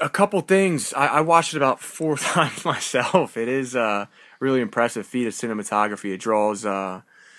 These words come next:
um, uh, reference to, uh, movie City of Men. I forget who directed that, but that opens with a great tracking shot, bombs exploding, tons of extras, tons of action. And the scene when they break out is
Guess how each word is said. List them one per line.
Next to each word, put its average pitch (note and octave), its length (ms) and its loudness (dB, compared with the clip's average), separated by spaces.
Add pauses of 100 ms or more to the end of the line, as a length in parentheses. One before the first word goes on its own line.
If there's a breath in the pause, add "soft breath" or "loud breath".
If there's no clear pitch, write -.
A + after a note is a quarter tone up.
(720 loud breath)
um, F2 460 -4 (640)
uh, C2+ 600 -10 (100)
reference A#2 560 -2
to, G2+ 420 -6
uh, F2 200 -8
movie F#2+ 220 -8
City G#2+ 300 -4
of G2 80 -4
Men. F#2+ 440 -6 (140)
I G2 100 -16
forget G2 240 -10
who F#2+ 80 -8
directed F#2+ 400 -10
that, F#2 200 -8
but F#2 80 -16
that F#2+ 120 -6
opens F2+ 220 -10
with F#2+ 100 -12
a F#2 40 -12
great F#2 200 -10
tracking F#2 320 -10
shot, F#2 340 -8
bombs F#2 260 -8
exploding, F#2 640 -12 (300)
tons F#2+ 180 -12
of F#2+ 80 -12
extras, F2+ 480 -14
tons F#2 240 -14
of F#2+ 80 -12
action. F2 420 -14 (580 loud breath)
And G#2 420 0 (720)
the A#2+ 120 -4
scene F#3+ 480 -4
when C#3+ 260 -4
they C3+ 100 0
break C3+ 340 0
out B2+ 320 2
is F#2+ 540 -8